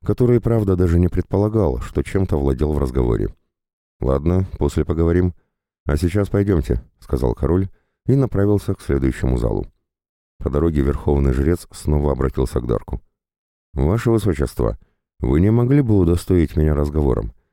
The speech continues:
Я бы хотел прояснить для себя кое-какие неясности». «В любое время, когда вам будет удобно, ваше святейшество», —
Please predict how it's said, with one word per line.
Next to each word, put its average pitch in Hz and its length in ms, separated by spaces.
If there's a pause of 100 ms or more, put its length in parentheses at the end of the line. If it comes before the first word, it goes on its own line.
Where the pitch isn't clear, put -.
(160)
Я - 180
бы 73 120
хотел 82 300
прояснить 82 520
для 73 140
себя 62 460 (100)
кое-какие 85 540
неясности». 67 680 (600)
«В 65 160
любое 95 320
время, 98 480
когда 76 260
вам 85 180
будет 78 240
удобно, 64 500
ваше 73 280
святейшество», — 62 680